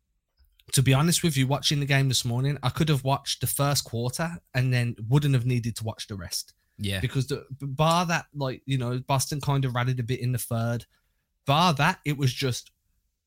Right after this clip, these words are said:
Speaker 1: it was more of the same. Turnovers, shoot threes, score threes, Draymond be Draymond. And let's be fair, considering there's no rim protection, they make life really tough in the paint. Like, really,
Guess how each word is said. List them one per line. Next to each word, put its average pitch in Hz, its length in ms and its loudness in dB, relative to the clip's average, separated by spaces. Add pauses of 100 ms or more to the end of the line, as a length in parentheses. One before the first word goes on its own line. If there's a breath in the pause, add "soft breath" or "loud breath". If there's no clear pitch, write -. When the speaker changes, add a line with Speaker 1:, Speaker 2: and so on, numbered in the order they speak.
(160)
Speaker 1:
it 151 100 -4
was 135 240 -6
more 147 380 6
of 135 100 2
the 135 80 -2
same. 139 380 0 (120)
Turnovers, 139 800 0
shoot - 320 -2
threes, 127 540 -6
score 123 400 -4
threes, 120 500 -6 (160)
Draymond 135 420 4
be 117 120 -2
Draymond. 117 640 -4 (760)
And 120 400 0
let's 135 220 -2
be 143 100 -4
fair, 117 360 0 (680 soft breath)
considering 151 480 4
there's 143 140 2
no 139 140 2
rim 117 220 -2
protection, - 580 -8 (260)
they 135 160 2
make 131 280 0
life 113 300 -4 (160)
really 117 520 2
tough - 340 -6
in 104 100 -6
the 98 80 -6
paint. 104 320 -10 (540)
Like, 123 200 0 (220)
really, 117 360 2